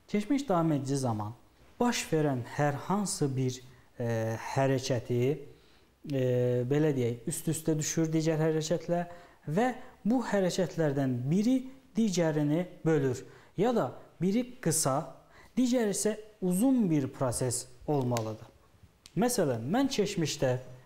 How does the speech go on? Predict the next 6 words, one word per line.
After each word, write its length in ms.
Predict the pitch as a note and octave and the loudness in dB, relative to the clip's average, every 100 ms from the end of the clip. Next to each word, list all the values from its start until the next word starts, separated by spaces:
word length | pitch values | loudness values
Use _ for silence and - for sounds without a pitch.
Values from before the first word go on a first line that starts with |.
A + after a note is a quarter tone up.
| - - | -8 0
yəni 320 | F#3 G3+ C#3+ C#3 - - - _ _ _ | 2 2 0 -4 -14 -20 -20 _ _ _
dünən 380 | G3 F#3 C3+ C3+ - - - _ _ _ _ _ _ _ _ _ _ _ _ _ _ _ _ _ _ _ _ - _ _ - - - - - - - _ - - _ _ - - - - - | 2 2 2 -2 -10 -20 -20 _ _ _ _ _ _ _ _ _ _ _ _ _ _ _ _ _ _ _ _ -20 _ _ -20 -20 -20 -20 -20 -20 -20 _ -20 -20 _ _ -20 -20 -18 -18 -10
saat 440 | - G3 A#3+ - - | -2 2 2 -2 -2
on 200 | F#3+ G3+ | 0 2
sıfır 300 | F#3 - D#3+ | 0 0 -2
sıfırda 460 | - - C3+ B2+ | -2 -2 -2 0